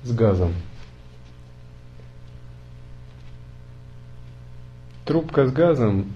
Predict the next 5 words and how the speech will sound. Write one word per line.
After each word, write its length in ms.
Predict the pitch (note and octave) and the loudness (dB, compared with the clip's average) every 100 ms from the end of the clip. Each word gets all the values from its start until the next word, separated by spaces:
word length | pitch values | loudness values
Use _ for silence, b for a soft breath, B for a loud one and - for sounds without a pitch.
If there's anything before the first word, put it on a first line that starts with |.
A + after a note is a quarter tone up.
| - | 2
регулируется 800 | A#2 A#2+ C3 D#3+ D3+ B2+ B2 | 4 4 4 6 6 4 2
счётчиком 640 | A#2 - C#3 - B2+ B2+ B2 | 0 0 -2 -2 0 0 4
Гейгера. 600 | G2 F#2+ F#2+ F#2 F2+ F2 - - - - - - - - - - - - - - - - - - - - - - - - - - - - - - - - - | 4 4 4 4 2 0 -8 -16 -16 -18 -16 -16 -18 -18 -18 -16 -16 -18 -18 -18 -18 -18 -18 -18 -18 -18 -16 -16 -16 -16 -16 -16 -16 -16 -16 -16 -16 -10 -4
И 100 | C#3 | 0
периодически 1040 | C#3 B2+ B2+ E3+ - A2+ - G2+ G2 G2 | 6 8 8 6 4 2 2 2 4 2